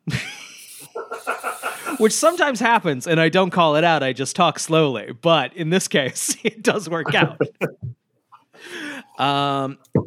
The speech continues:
Speaker 2: I have returned. I'm back in character.
Speaker 1: Great. Finally. Uh, should we get into Smallville?
Speaker 2: Uh,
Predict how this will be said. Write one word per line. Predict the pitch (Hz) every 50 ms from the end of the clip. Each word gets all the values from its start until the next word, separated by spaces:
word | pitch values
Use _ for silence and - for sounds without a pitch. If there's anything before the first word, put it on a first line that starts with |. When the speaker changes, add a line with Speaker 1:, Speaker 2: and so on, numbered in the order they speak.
| - _ _ -
Speaker 2:
I | 123
have | 120 123 117
returned. | 117 117 - - 104 90 80 87
I'm | 90 90
back | 92 90 -
in | 92 80
character. | - 80 76 69 69 - 78 73
Speaker 1:
Great. | - 120 120 101 90 - _ _ - - - - - - - - - _ _ _ _ _ _ _
Finally. | - 190 165 170 156 135 107 85 73 _ _ _ _ _ _ _ _ _ _ _ _ _ _ - - - _ _ _ _ _
Uh, | - 147 156 151 147 143 143 143 135 135 131 131 123 - - _ _ _ _ _ _
should | - - -
we | 180 226
get | 247 269
into | 277 277 269 240
Smallville? | - - - - 156 123 123 127 131 175 247 339 415 427 - - _ _ _ _ _ _ _ _ _ _ _ _ _ - _ _ _ _ _ _ _ _ _ - - - _ _ _ _ _ _ _
Speaker 2:
Uh, | 127 123 120 110 101 98 98